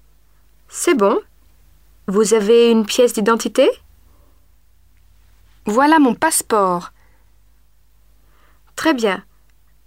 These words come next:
Speaker 1: Vous permettez ? Merci.
Speaker 2: Quand est-ce qu'on a les résultats de ce test ?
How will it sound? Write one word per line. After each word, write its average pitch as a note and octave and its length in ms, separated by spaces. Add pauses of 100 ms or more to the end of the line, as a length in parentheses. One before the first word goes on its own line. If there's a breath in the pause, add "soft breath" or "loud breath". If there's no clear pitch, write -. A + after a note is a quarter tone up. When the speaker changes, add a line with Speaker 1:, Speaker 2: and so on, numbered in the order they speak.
(100)
Speaker 1:
Vous A#3 400
permettez ? C4 480 (1500)
Merci. C4+ 500 (1600)
Speaker 2:
Quand C#4+ 220
est-ce G4 180
qu'on D#4+ 160
a C#4+ 80
les C4 140
résultats A#3 560
de G#3 120
ce - 140
test ? - 680